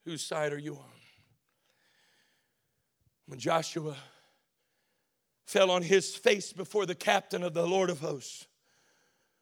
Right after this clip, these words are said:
when Joshua decided, this ain't about whose side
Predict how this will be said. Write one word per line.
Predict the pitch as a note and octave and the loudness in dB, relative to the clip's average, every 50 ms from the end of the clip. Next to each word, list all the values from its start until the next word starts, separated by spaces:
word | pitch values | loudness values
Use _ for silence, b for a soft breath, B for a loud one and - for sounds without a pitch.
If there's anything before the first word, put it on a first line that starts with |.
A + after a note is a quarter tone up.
| _ - | _ -12
when | C3+ C3 | -2 2
Joshua | F#3+ G#3 A3+ G#3 - - G#3 G3+ G3 F#3 | 6 6 6 4 2 -2 -2 -2 -2 -2
decided, | D#3 F3 F3+ - - A#3 A3+ A3+ G#3+ G3 F3 D#3+ D3 - b b b b b b b b b b b b b b b b b b b b b _ _ _ _ _ _ _ _ _ _ _ _ _ _ _ _ _ _ _ _ _ _ _ _ _ _ _ | -4 -6 -4 0 4 6 6 6 6 4 2 -2 -8 -14 b b b b b b b b b b b b b b b b b b b b b _ _ _ _ _ _ _ _ _ _ _ _ _ _ _ _ _ _ _ _ _ _ _ _ _ _ _
this | - - F#3+ | -12 -8 -8
ain't | G#3 G3 | -6 -6
about | F#3 F3 F#3+ G#3 G#3 G3 - - - b b b b b b b b b b b b | -4 0 4 4 4 4 4 0 -8 b b b b b b b b b b b b
whose | - G3 D#3+ | -12 -10 -8
side | - G#3 G3 G3 E3+ D#3+ D3+ | -4 0 2 2 2 2 -2